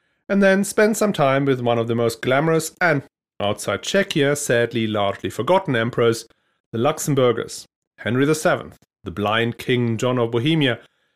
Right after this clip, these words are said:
Charles the Fourth, and Sigismund, to name just a few. I have given up making predictions about how long that will take, given how wrong I usually am.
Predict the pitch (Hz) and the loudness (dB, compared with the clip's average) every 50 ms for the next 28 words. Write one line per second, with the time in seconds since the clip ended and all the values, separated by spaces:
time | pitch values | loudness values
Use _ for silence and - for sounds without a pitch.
0 | _ _ - - 170 156 151 151 147 - - 151 - 180 190 175 - - - - | _ _ -6 -2 0 2 2 2 0 0 -2 0 2 2 2 2 0 -4 -10 -20
1 | _ _ _ _ - 113 110 113 110 - - - 165 151 139 123 - - - - | _ _ _ _ -2 -2 -2 -2 -2 -6 -6 -4 -4 -2 -2 -2 -4 -4 -12 -14
2 | - - - - - - 113 107 95 87 87 85 87 90 - 92 85 - - 92 | -14 -18 -18 -16 -10 -8 -6 -4 -4 -4 -4 -6 -10 -10 -10 -10 -10 -8 -10 -12
3 | - - 127 107 90 82 - _ _ _ _ _ _ _ _ _ _ _ _ _ | -4 0 0 0 0 -2 -8 _ _ _ _ _ _ _ _ _ _ _ _ _
4 | _ _ _ _ _ _ _ _ - 165 165 170 196 202 196 202 190 - - - | _ _ _ _ _ _ _ _ -2 0 2 2 4 4 4 2 2 0 0 0
5 | 180 165 175 160 139 120 113 - - 127 117 117 - 131 120 - 135 127 131 127 | 0 2 2 0 2 0 0 0 0 -2 -2 0 0 -4 -2 -2 0 2 2 0
6 | - - 143 127 - 131 131 131 123 - - 131 127 131 131 127 131 135 131 127 | 0 -2 -4 -4 -2 0 0 0 0 0 0 2 2 4 4 2 2 2 0 0
7 | 131 123 110 - - 190 220 226 - - _ _ _ _ _ _ - 101 90 95 | 0 -2 -2 2 2 2 2 2 -4 -16 _ _ _ _ _ _ -6 -6 -4 -4
8 | 92 - - 95 87 85 95 98 98 98 98 98 95 90 90 95 98 101 101 98 | -6 -8 -8 -8 -6 -4 -4 -2 0 0 0 0 -2 -2 -2 -2 -2 -4 -4 -4
9 | 98 110 127 143 160 175 185 185 165 | -4 0 2 4 4 4 2 0 -2